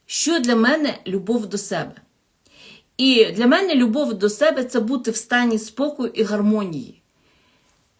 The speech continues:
вибирати себе. Тому що якщо навіть розібратися на такому побутовому рівні, як заміна бойлера,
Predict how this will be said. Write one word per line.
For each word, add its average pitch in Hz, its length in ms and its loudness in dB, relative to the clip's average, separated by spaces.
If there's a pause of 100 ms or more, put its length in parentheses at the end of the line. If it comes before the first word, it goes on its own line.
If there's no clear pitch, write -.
(360)
вибирати 226 600 2
себе. 165 340 -6 (460)
Тому 277 220 2
що 320 120 -2
якщо 262 240 -4
навіть 269 420 0 (220)
розібратися 240 720 -2
на 233 140 -2
такому 240 420 -2
побутовому 226 640 -2
рівні, 233 420 0
як 214 280 2
заміна 220 460 2
бойлера, 220 580 -4